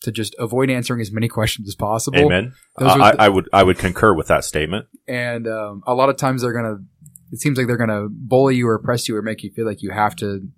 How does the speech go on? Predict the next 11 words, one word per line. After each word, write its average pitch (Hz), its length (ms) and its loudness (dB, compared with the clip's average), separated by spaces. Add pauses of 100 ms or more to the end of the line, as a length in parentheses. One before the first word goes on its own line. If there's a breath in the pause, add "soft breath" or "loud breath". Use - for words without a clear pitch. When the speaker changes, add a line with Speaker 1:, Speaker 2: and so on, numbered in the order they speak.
(340)
Speaker 2:
But 113 280 -6
you 85 80 -8
do 90 100 -4
not. 80 220 -6
Speaker 1:
give 127 160 0
up - 100 -6
all 117 100 0
this 113 140 -6
information. 104 760 -4 (600)
And 113 220 -10
then 104 400 -12